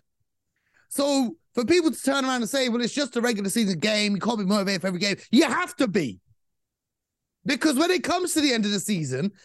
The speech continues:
and you don't have home court advantage in the playoffs because you lost to Orlando twice in a row, you lost to the Indiana Pacers, you lost to Oklahoma City, who dropped a hundred fifty points, you're gonna look at the standings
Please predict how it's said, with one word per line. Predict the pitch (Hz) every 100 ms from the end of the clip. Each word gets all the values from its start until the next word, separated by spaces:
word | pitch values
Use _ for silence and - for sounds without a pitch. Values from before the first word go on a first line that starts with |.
| _
and | 233
you | 208 240
don't | 226 294 226
have | 233
home | 190 226
court | 202 233
advantage | 202 214 202 175 208
in |
the | 196
playoffs | 196 202 127 165 - -
because | 240 - 233
you | 226
lost | 226 277 - - - -
to | 320
Orlando | 269 247 233 226 202
twice | 208 - 220 180
in | 202
a | 180
row, | 165 123 - -
you | 240 254
lost | 302 -
to | 240
the | 247 247
Indiana | 233 220 214
Pacers, | - 208 147 147 - -
you | 226 262
lost | 302 277 - - _ -
to | 277 240 - -
Oklahoma | 277 - 254 247 240
City, | 285 226
who | 202
dropped | 247 233
a |
hundred | 240 190
fifty | 247 233
points, | 202 285 208 208 - - _ _
you're | - 330 311
gonna | 311 269
look | 349 415
at | 330
the | 220
standings | - 196 165 170